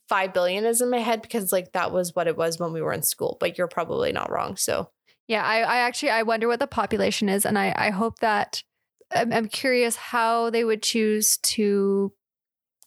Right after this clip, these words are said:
Speaker 2: govern themselves.
Speaker 1: Well, that
Speaker 2: Like,
Speaker 1: was
Speaker 2: I, I would
Speaker 1: another
Speaker 2: hope, like, it, they
Speaker 1: curiosity.
Speaker 2: end up in, like, small city states, um, and, like, I, I, yeah, I'm just, I'm just curious, and, like, what,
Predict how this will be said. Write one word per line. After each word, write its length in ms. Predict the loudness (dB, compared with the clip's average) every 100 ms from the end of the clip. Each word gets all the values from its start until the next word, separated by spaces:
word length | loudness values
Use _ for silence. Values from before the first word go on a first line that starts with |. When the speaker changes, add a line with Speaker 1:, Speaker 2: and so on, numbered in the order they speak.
| _
Speaker 2:
govern 440 | -2 2 0 0 0
themselves. 580 | 0 0 0 0 -2 -2
Speaker 1:
Well, 220 | 0 0
that 200 | 0 0
Speaker 2:
Like, 80 | 0
Speaker 1:
was 80 | 2
Speaker 2:
I, 140 | 0
I 180 | 0 0
would 120 | 0
Speaker 1:
another 140 | 0 -2
Speaker 2:
hope, 120 | 0
like, 140 | 0 2
it, 40 |
they 60 | 2
Speaker 1:
curiosity. 420 | 2 2 2 2
Speaker 2:
end 200 | 2 0
up 120 | 0
in, 80 | 0
like, 200 | 2 0
small 400 | 0 2 2 2
city 340 | 2 2 2
states, 760 | 0 2 2 0 0 0 2 -2 -6 -2
um, 640 | 0 0 0 -2 -2 -4 _ _ _ _ _ _ _ _ -4
and, 560 | 0 2 0 -2 -4 -4
like, 240 | -2 -2 -2
I, 400 | -2 0 0 -4 -8 _ _ _ _ _ _ _ _
I, 120 | -2 0
yeah, 200 | 0 2
I'm 140 | 0
just, 320 | 2 0 0 -2
I'm 180 | 0 0
just 240 | 0 -2
curious, 460 | -2 0 2 2 0
and, 180 | 0 2
like, 180 | 0
what, 540 | 0 0 0 0 0